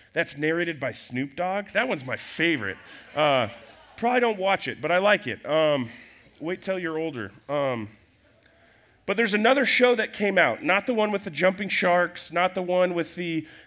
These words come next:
like, crazy snakes trying to eat the lizards on the beach.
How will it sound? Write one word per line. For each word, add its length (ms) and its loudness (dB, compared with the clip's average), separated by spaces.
like, 160 -2
crazy 380 -2
snakes 420 -2
trying 240 2
to 60 -6
eat 180 -6
the 60 -8
lizards 400 -4
on 140 2
the 60 -4
beach. 540 -8